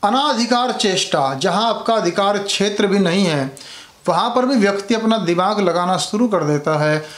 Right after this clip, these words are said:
तो ऐसे में व्यक्ति को गरीबी और दरिद्रता आकर के घेर लेती है। इसलिए कभी भी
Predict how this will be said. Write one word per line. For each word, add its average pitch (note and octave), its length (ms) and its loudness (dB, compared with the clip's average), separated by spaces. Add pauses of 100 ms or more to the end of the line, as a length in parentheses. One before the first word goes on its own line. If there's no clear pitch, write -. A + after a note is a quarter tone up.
(160)
तो - 160 -14
ऐसे G3+ 280 2
में B3 180 2
व्यक्ति F#3 400 0
को G3+ 160 2
गरीबी F3 500 2
और F#3 260 2
दरिद्रता D#3+ 840 0 (360)
आकर D#3+ 340 0
के A3+ 160 0
घेर E3 320 0
लेती D3 380 0
है। B2 120 0
इसलिए G3+ 260 0
कभी A#3 540 0
भी D#3 300 0